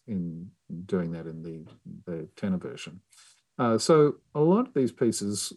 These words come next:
when they were revived at all, and that was not all that often, but where a piece was done in more than one place or at one,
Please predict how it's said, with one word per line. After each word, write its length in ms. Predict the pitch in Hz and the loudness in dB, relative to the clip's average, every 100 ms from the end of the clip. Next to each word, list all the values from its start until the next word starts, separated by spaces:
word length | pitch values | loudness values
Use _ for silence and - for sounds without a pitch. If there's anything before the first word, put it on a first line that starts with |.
| _ | _
when 280 | 120 127 175 | 0 6 8
they 100 | 214 | 8
were 140 | 156 117 | 8 6
revived 480 | 104 113 104 98 | 6 4 0 -2
at 80 | 101 | 2
all, 460 | 135 98 67 127 208 | 4 4 0 -4 -2
and 180 | 101 101 | 0 0
that 160 | 101 | -2
was 160 | 101 101 | -4 -4
not 160 | 101 92 | -2 2
all 140 | 95 | 2
that 160 | 92 110 | 2 0
often, 360 | 131 - 82 | -2 -4 -6
but 140 | 95 104 | -6 -2
where 160 | 123 | 0
a 60 | 107 | 2
piece 240 | 117 104 | 0 0
was 160 | 104 - | -2 -2
done 160 | 107 | 0
in 120 | 98 98 | 2 4
more 200 | 127 156 | 4 4
than 160 | 113 | 4
one 160 | 98 90 | 2 -2
place 320 | 92 78 - | -4 -6 -4
or 60 | 90 | -4
at 60 | |
one, 280 | 101 98 | -2 -4